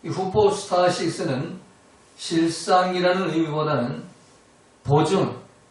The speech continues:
약속, 실체라는 의미입니다. 여러분, 믿음은 바라는 것들의 실상이라는 그 말씀 원문대로 번역을 하면은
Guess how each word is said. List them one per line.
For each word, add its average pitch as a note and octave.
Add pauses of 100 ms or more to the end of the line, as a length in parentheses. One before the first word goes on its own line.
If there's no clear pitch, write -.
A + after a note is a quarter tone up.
(360)
약속, - (220)
실체라는 F3
의미입니다. A#2 (1700)
여러분, F#3+
믿음은 G3+
바라는 D#3
것들의 F#3+
실상이라는 D#3+
그 D#3
말씀 C3+
원문대로 F#3
번역을 D3
하면은 A#2+